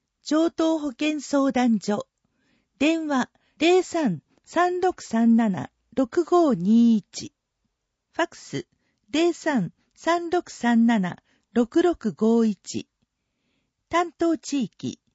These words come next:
亀戸、大島、東砂、一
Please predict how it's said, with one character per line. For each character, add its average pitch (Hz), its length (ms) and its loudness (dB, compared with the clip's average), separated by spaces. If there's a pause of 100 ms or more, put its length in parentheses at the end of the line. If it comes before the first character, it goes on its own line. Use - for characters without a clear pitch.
(340)
亀 302 420 -2
戸、 160 300 -8 (240)
大 320 240 0
島、 175 400 -6 (340)
東 330 360 -2
砂、 - 580 -8 (300)
一 247 140 -2